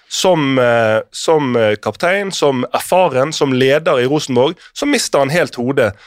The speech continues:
og bare feier ned Dunsby, som er sånn, hvis det der hadde skjedd på Løkka, så hadde det liksom blitt masseansamling, og bare, «Hei, hva er du, hva er det du holder på med?» Og så hadde det blitt litt sånn, eh, og så velger dommeren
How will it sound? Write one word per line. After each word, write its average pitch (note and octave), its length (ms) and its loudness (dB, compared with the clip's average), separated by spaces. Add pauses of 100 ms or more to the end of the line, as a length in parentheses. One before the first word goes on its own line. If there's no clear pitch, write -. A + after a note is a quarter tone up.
(220)
og C3+ 300 2
bare C#3 200 2
feier D3 640 -2
ned A2+ 220 0
Dunsby, A2 440 -2
som D3+ 140 -2
er E3 120 2
sånn, D#3 220 0 (200)
hvis F3+ 140 0
det F#3+ 100 2
der D#3+ 80 2
hadde C#3 140 0
skjedd D#3 200 -2
på A2+ 120 -2
Løkka, A2+ 380 -2
så D3+ 120 2
hadde C3 140 0
det B2 80 -2
liksom B2 300 -2 (300)
blitt B2+ 160 -2
masseansamling, A2 800 0
og A#2 60 2
bare, D#3+ 200 4
«Hei, E3+ 160 2
hva F3 140 -4
er F3 40 2
du, D#3 140 0
hva - 680 -6
er G3 60 4
det - 20 4
du F3 60 4
holder E3+ 260 2
på D#3+ 120 4
med?» G2+ 120 0
Og G2+ 100 -2
så C#3+ 120 2
hadde B2+ 120 2
det B2+ 80 0
blitt C3+ 140 0
litt B2 160 2
sånn, A2+ 280 0 (500)
eh, C#3 340 2 (460)
og C#4 80 0
så - 160 -2
velger D#3 280 0
dommeren A2 420 0